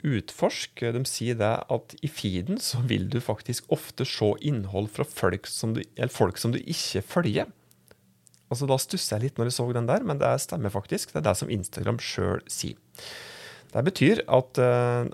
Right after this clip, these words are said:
at, eh, at, eh, du, hvis du da bruker Reels da, bevisst for, eh, for å markedsføre bedrifter i, så skal du nok ikke regne med å nå ut til følgeren din i Reels. Men Reels kan i alle fall da tilsynelatende fungere utrolig bra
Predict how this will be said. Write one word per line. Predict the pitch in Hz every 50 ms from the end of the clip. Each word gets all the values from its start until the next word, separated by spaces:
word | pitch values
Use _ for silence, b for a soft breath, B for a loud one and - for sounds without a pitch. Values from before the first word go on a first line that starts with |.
| - 120
at, | 117 117 - - -
eh, | 113 113 113 113 117 113 113 113 113 113 117 123 - - - - - _ _ _ _ -
at, | 110 - - - -
eh, | 113 110 110 107 107
du, | 113 117 120 123 - - - 208 - -
hvis | 120 113 -
du | 123
da | 120 123 123 120
bruker | 131 127 101 - - 104 110 117 110
Reels | 107 107 117 139 165 196 - -
da, | - 165 123
bevisst | 107 104 113 110 113 110 - -
for, | - - 110 110 110
eh, | 107 107 107 107 110
for | 107 - 107
å | 113
markedsføre | 117 110 - - - - - 98 95 98
bedrifter | 107 107 107 95 - - - 151
i, | 175 -
så | - 117 110 113 110
skal | - - 101 95 90
du | 90
nok | 101 101 -
ikke | - 123 143
regne | 156 - - - 95
med | 92 -
å | 101 101 - - - 95 98 98 98 101 98 101 101 101
nå | 104 107 113 101 90
ut | - -
til | - 98 -
følgeren | - 127 110 85 87 85 87 85
din | 87 95 95
i | 104
Reels. | 147 220 320 311 - - - B B B B B B B B _ -
Men | 120 123 131 127 - - -
Reels | - 123 113 117 131 180 220 220 - -
kan | - 110
i | 117 123
alle | 127 113 92 -
fall | - 110 117 -
da | 95 98 113 127 131 - - -
tilsynelatende | - - - 123 104 90 90 87 - - 101 -
fungere | - 117 113 98 92 92 98 101 - -
utrolig | 117 - - - 95 90 90 92 107 117 110
bra | - - 92 92 92 104